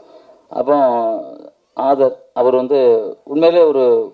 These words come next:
பெரிய இயக்குனர் வரைக்கும் அத்தனை தகுதி அவர்கிட்ட இருக்கு. அதே மாதிரி நடிகராக இருக்க அத்தனை தகுதியா இருக்கு. வாழ்த்துக்கள் சார். உங்க program எல்லாம் பார்த்துக்கிட்டே இருக்கேன். மகிழ்ச்சி, ரொம்ப சந்தோஷம். ராஜா எனது தா-, என் அண்ணன், அண்ணன் தானே நீங்க?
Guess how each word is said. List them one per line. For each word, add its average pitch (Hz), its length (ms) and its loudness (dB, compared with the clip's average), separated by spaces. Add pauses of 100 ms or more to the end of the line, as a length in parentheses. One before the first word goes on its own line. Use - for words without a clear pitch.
பெரிய 165 240 0
இயக்குனர் 160 380 0
வரைக்கும் 151 260 0
அத்தனை 170 260 -6
தகுதி 160 240 -4
அவர்கிட்ட 135 200 -4
இருக்கு. 151 240 -6
அதே 143 160 -4
மாதிரி 175 160 -4
நடிகராக 190 440 0
இருக்க 175 200 -8
அத்தனை 151 260 -6
தகுதியா 143 260 -4
இருக்கு. 143 280 -6
வாழ்த்துக்கள் 151 380 -2
சார். 120 140 -4
உங்க 131 220 -2 (160)
program 160 320 -2
எல்லாம் 170 240 -6
பார்த்துக்கிட்டே 180 380 -4
இருக்கேன். 165 300 -8 (640)
மகிழ்ச்சி, 160 440 -8 (120)
ரொம்ப 139 180 -8
சந்தோஷம். 143 500 -6 (640)
ராஜா 160 480 0 (160)
எனது 143 300 -8
தா-, 156 220 -4
என் 151 80 -4
அண்ணன், 160 500 -6
அண்ணன் 202 160 -10
தானே 208 140 -8
நீங்க? 160 260 -18